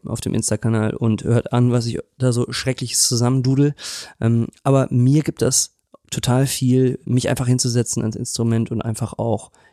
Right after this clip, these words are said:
der Kreativität freien Lauf zu lassen. Mir Licks auszudenken, alles Mögliche. Und, ähm, wir sind kreative Wesen. Wir haben ja auch schon die eine oder andere Episode zum Thema Kreativität gemacht und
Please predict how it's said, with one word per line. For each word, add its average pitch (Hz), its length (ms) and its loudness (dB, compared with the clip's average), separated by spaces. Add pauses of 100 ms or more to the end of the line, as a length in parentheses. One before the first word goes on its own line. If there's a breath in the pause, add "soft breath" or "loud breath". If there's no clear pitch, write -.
(100)
der 123 260 2
Kreativität 120 680 0
freien 113 300 2
Lauf 113 220 2
zu - 100 0
lassen. 113 320 0 (1000)
Mir 175 140 6
Licks 143 240 2
auszudenken, 117 560 0
alles 120 220 0
Mögliche. 120 420 2 (440 loud breath)
Und, 120 420 0
ähm, 113 480 0 (140)
wir 131 180 4
sind 143 240 2
kreative 127 500 0
Wesen. 147 440 -2 (500)
Wir 123 120 2
haben 135 140 4
ja 120 120 2
auch 120 200 -2
schon 123 300 2
die 117 100 0
eine 120 200 2
oder 113 80 2
andere 117 540 2
Episode 120 460 0
zum 117 160 -2
Thema 117 260 0
Kreativität - 680 -2
gemacht 120 340 0
und 117 300 -2